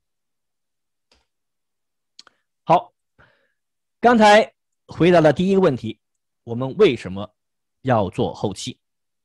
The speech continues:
下面来谈谈第二个问题，做后期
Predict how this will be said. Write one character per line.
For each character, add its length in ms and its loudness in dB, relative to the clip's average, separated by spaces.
下 140 -2
面 280 -2
来 340 -8
谈 180 -8
谈 140 -6
第 140 -6
二 100 -4
个 60 -8
问 100 -16
题， 180 -20
做 220 -4
后 220 -2
期 340 -10